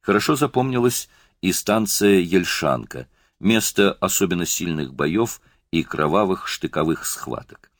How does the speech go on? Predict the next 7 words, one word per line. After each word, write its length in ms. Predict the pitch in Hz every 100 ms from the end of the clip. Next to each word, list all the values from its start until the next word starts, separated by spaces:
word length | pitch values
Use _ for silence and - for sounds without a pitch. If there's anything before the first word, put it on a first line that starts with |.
| _ _
Здесь 380 | 78 78 98 -
валялось 420 | 90 92 87 -
много 320 | 80 90 82
поковерканных 720 | 80 82 82 85 78 76 76 -
снарядами 520 | - 80 82 73 73
походных 600 | 69 71 76 64 69 -
кухонь, 400 | - - 95 92